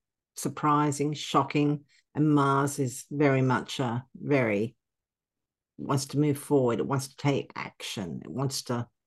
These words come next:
just move. So you may need to watch, even though this is a sextile, it is from an outer, so it can just allow that Uranus to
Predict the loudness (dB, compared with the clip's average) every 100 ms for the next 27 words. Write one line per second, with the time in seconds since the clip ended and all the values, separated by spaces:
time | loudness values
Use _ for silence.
0 | _ _ -6 -4 0 2 4 4 4 0
1 | -6 _ _ _ _ _ _ -4 2 4
2 | 6 4 0 -14 _ _ _ -14 -6 0
3 | 4 6 8 8 8 6 4 0 -4 -2
4 | -2 -4 -4 0 0 0 0 0 0 0
5 | -2 -2 -4 -4 -6 0 2 2 2 -2
6 | -6 -12 -6 4 4 4 0 0 2 0
7 | 0 0 -2 -2 -2 -2 -2 -4 -8 -16
8 | -20 _ _ _ _ _ _ _ _ 0
9 | 2 4 6 6 4 2 2 2 2 2
10 | 0 -2 0 2 2 2 0 -2 -6 0
11 | 2 4 2 0 -4